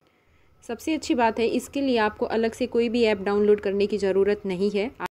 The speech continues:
आपको Google सर्च पर जाना है और वहाँ पर flip H T M L five dot com आपको टाइप करना है और उस पर क्लिक करना है।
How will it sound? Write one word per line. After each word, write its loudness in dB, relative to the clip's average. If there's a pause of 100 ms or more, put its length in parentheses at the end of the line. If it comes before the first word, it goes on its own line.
(800)
आपको -4
Google 4
सर्च -2
पर -4
जाना -4
है -2 (160)
और -4
वहाँ -2
पर -2 (160)
flip -2
H -2
T -2
M 0
L 0
five 0
dot 0
com -2
आपको -4
टाइप -2
करना -6
है -4 (960)
और -2
उस -4
पर -6
क्लिक -4
करना -6
है। -14